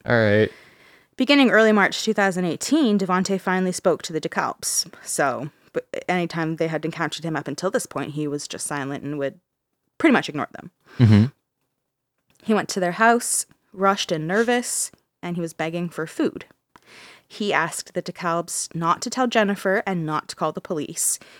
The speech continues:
Speaker 2: He told them that, as punishment, his adoptive mothers were withholding food from him and his siblings, and they were starving. He also said his parents weren't letting any of them out of the house,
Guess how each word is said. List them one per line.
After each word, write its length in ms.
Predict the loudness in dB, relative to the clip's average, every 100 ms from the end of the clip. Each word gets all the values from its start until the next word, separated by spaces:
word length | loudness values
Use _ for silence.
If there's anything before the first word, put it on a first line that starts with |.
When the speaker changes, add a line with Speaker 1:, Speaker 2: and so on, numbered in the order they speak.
| _
Speaker 2:
He 160 | -6
told 280 | -2 4 4
them 220 | 6 4
that, 340 | 4 4 2 -2 -8
as 140 | -8
punishment, 720 | 2 4 4 2 -4 -4 -8 -16 -20 _
his 160 | -2
adoptive 440 | 0 0 0 0 0
mothers 420 | 0 2 0 0
were 320 | -2 -2 0
withholding 640 | 0 -2 -4 -4 -2 -2 -6
food 260 | -4 -4
from 220 | -4 -8
him 260 | -6 -6 -4
and 140 | -6
his 140 | -8 -8
siblings, 760 | -8 -8 -8 -6 -4 -2 -4 -8 -16 -20 _
and 160 | 0 0
they 80 | 0
were 160 | -2
starving. 760 | -4 -2 2 4 2 -6 -12 -14 _ _ -20 -20 -20 -20 -20 -20
He 160 | 2 4
also 260 | 4 4
said 220 | 4 4 2
his 120 | -2
parents 520 | 2 2 4 0 -2
weren't 300 | -2 -4 -2
letting 260 | -2 -2 -4
any 240 | -2 0 0
of 100 | 2
them 100 | 2
out 120 | 2
of 100 | 0
the 80 | 0
house, 500 | 4 4 4 0